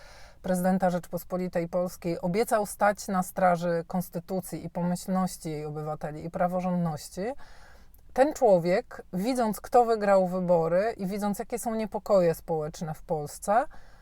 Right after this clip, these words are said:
e, zamierza powierzyć misję two-, tworzenia rządu komuś z pisu, wierząc, wiedząc, że funkcjonujemy w świecie, w którym są wojny, akty terroryzmu, w którym Polacy nie są bezpieczni, w którym ostatnio odeszło dwóch generałów z polskiej armii i wielu wysokich rangą oficerów, a ludzie Macierewicza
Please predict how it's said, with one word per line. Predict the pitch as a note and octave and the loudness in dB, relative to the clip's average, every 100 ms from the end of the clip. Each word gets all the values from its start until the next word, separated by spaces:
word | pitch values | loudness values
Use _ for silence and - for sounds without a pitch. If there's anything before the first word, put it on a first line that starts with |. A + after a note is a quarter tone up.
| - - - - | -20 -20 -16 -6
e, | F3 E3+ | -4 -2
zamierza | F#3 A3 B3+ B3 | 0 2 8 8
powierzyć | G#3+ G3 G#3+ G#3 G#3 | 6 -2 -2 -2 -4
misję | G#3 G3+ G3 | -4 -2 -4
two-, | - F#3 F3+ F3+ | -2 -2 -2 -4
tworzenia | - F#3+ F#3+ F#3+ F3 | -4 -2 0 0 0
rządu | F#3 F#3 F3 | 0 0 -2
komuś | E3+ E3 E3 | -4 -4 -6
z | - | -10
pisu, | D3 C#3 D#3+ | -12 -12 -10
wierząc, | E3 G#3 G#3+ G3+ F3+ F#3 F3 | -6 -4 -2 -2 -4 -6 -6
wiedząc, | F3+ A#3+ B3 F#3+ F#3+ B3+ - - | 0 4 4 6 4 2 -6 -6
że | F#3 F3+ F3+ F#3 F#3 F3 F#3 - - - - | -4 -4 0 4 6 6 2 -2 -16 -20 -20
funkcjonujemy | - G#3 F#3+ G#3 G#3 G#3 G#3 | -10 -6 -4 -2 0 0 -2
w | - | -6
świecie, | - A#3 A#3+ | -6 -6 -6
w | G#3+ | -8
którym | - G#3+ G#3 | -6 -4 -4
są | G3+ G3+ | -4 -4
wojny, | F#3 F#3+ F3+ F3+ F#3 G#3+ C4+ - - - - - - - | 2 4 4 2 0 -2 -4 -8 -20 -20 -20 -20 -20 0
akty | G#3 - A#3+ | 2 2 0
terroryzmu, | - G3+ F#3+ G3 F#3+ E3+ E3+ F3 G#3 | 0 0 2 2 2 2 2 0 -2
w | B3 | -4
którym | - G3+ G3+ | -6 -4 0
Polacy | G#3+ A3 - A3 | 4 4 2 -4
nie | G3+ | -4
są | G3+ F3+ | -2 -2
bezpieczni, | F3+ - F3 D#3 - F#3 G#3+ | -4 -6 -4 -4 -4 -6 -6
w | |
którym | - F#3+ F#3+ | -8 -6 -4
ostatnio | F#3+ G3+ G3+ A3+ | -2 -2 -2 -2
odeszło | G3+ G3 - F#3+ | -2 -4 -4 -4
dwóch | F#3 G#3+ | -4 -2
generałów | G3+ F#3+ F#3 F#3+ | 0 4 4 4
z | - | 0
polskiej | - F3 - F3+ F3+ | -6 -6 -4 -6 0
armii | F3+ E3+ F3 E3+ F3 | 0 2 0 -2 -4
i | E3 | -2
wielu | F3+ E3+ E3+ | 0 0 0
wysokich | E3 E3+ F3+ - E3+ | -4 -6 -8 -8 -4
rangą | E3+ E3+ E3 | -2 -2 -2
oficerów, | E3 F3 F3 F3 F3 | -4 -6 -4 -4 -2
a | E3+ | -4
ludzie | E3+ E3+ | -2 -2
Macierewicza | E3 E3+ - E3 E3 F#3 F3 | -2 -4 -4 -4 -2 -2 -2